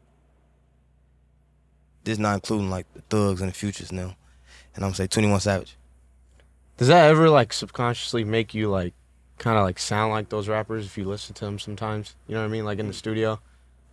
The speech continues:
Speaker 2: Like, just subconsciously, not intentionally. You know what I mean?
Speaker 1: You probably do make a song that sound like one of them. They probably make a song sound like me. That's part of music.
Speaker 2: Mm-hmm.
Speaker 1: But if you stamp yourself so much in the music world,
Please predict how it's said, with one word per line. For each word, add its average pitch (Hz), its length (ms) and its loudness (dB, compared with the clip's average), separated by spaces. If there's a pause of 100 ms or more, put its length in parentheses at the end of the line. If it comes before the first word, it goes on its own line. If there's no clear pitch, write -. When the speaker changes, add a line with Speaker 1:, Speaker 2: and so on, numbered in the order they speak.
Speaker 2:
Like, 104 140 -4
just 113 180 -6
subconsciously, 104 560 -4
not 113 220 -2
intentionally. 95 640 -10 (220)
You - 60 -16
know 95 80 -14
what 92 80 -12
I 90 40 -14
mean? 95 160 -14 (400)
Speaker 1:
You 151 80 -10
probably 123 260 0
do 139 140 -8
make 113 180 -2
a 107 40 -6
song 110 240 0
that 104 80 -2
sound 104 220 -4
like 98 120 -4
one 101 160 0
of 101 80 -2
them. 95 260 -2 (100)
They 95 120 -6
probably 98 200 -2
make 98 160 -2
a 98 60 -12
song 101 260 0
sound 98 160 -2
like 92 140 -2
me. 101 160 -6
That's 98 180 -8 (320)
part 104 200 2
of 101 60 -2
music. 110 360 -4 (100)
Speaker 2:
Mm-hmm. 110 220 -4 (280)
Speaker 1:
But 92 140 -4
if 90 100 -4
you 104 60 -2
stamp 107 320 0
yourself 101 320 2
so 101 140 -2
much 101 240 -2
in 92 80 -6
the 90 40 -6
music 104 320 0
world, 95 360 -4